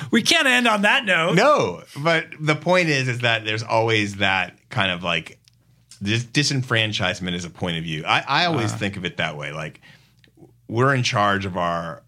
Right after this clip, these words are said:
Speaker 2: emotional perspective. I mean, don't you think? I mean,
Speaker 1: Yes.
Speaker 2: like, isn't that, isn't that what you, you're trying to, we try to kind of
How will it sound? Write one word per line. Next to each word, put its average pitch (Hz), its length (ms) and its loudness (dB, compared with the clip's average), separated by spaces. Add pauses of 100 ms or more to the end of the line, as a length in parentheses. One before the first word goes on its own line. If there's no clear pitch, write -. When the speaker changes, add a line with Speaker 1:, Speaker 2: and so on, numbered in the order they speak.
Speaker 2:
emotional 87 400 -4
perspective. - 760 -10
I 87 80 -8
mean, 87 160 -2
don't 92 180 -4
you 87 60 -10
think? 85 340 -8
I 87 40 -8
mean, 90 140 0
Speaker 1:
Yes. 90 220 -2
Speaker 2:
like, 98 80 -4
isn't 104 160 -2
that, 98 200 0
isn't 110 180 -2
that 98 240 -2
what 92 280 -4
you, 90 280 -4
you're 92 160 -4
trying 87 340 -2
to, 85 220 -8 (420)
we 98 140 0
try 95 240 0
to 87 160 -4
kind 90 220 -4
of 76 140 -10